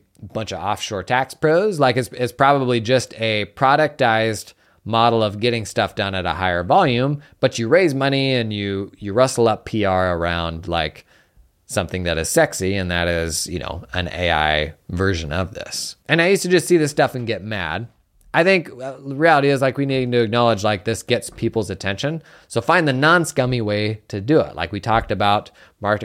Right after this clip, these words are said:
marketing for your niche around A I, like, give 'em a few practical ways that they can truly use A I today in a helpful way. And then you're not leaning into the scum. You're, like, actually helping people, right? Okay, Puzzle. Uh, Puzzle is an accounting ledger.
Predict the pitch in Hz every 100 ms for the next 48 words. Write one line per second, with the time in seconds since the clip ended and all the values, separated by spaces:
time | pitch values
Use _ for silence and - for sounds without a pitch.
0 | 107 104 107 113 104 110 104 95 107 107
1 | 95 - - 95 92 92 90 90 - -
2 | - _ - 107 104 107 78 87 82 80
3 | 80 _ _ _ _ - - 117 120 -
4 | 117 - 107 107 - 101 98 104 98 104
5 | 113 113 117 110 - 120 117 90 92 92
6 | 95 92 92 95 170 143 101 92 101 -
7 | 85 131 180 127 143 143 _ _ _ -
8 | 95 120 120 110 117 98 117 113 120 107
9 | 101 95 92 - 135 107 107 101 92 85
10 | 85 - 92 80 87 87 - - - -
11 | 62 82 90 _ 143 208 220 - 220 226
12 | 160 - _ _ _ _ _ - 160 180
13 | 175 208 220 240 220 214 190 202 240 175
14 | 104 76 67